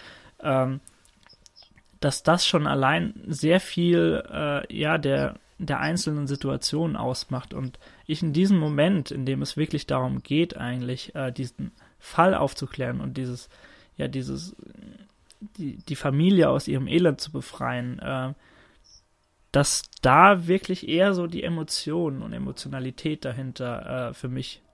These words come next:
die in die Waagschale geschmissen wird, äh, das Ganze ausmacht. Und ich eigentlich nie das Gefühl hatte, auch selbst beim zweiten Mal jetzt, dass mir irgendwas fehlt an Infos oder Cha-,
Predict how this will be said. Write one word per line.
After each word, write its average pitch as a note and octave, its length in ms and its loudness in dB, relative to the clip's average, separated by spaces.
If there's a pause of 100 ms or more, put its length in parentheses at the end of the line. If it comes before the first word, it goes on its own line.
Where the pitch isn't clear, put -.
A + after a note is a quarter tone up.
(520)
die C#3 100 -4
in B2 60 -6
die B2 100 -6
Waagschale B2+ 460 -4
geschmissen B2+ 420 -10
wird, B2 160 -10 (100)
äh, B2 300 -8
das C3 220 -10
Ganze B2 320 -6
ausmacht. B2+ 480 -10
Und C3 360 -12
ich - 220 -10
eigentlich G#3 360 -2
nie F3 260 2
das B3 200 -2
Gefühl G#3+ 320 -2
hatte, G3+ 220 2
auch F#3+ 100 4
selbst - 280 -2
beim F#3+ 120 0
zweiten F3 400 -4
Mal G3+ 220 2
jetzt, F#3 260 -4 (440)
dass D#3 180 -2
mir E3+ 100 4
irgendwas E3+ 460 2
fehlt F#3 540 2
an C#3+ 140 -4
Infos D3 540 -2
oder C3+ 240 -4
Cha-, - 280 -12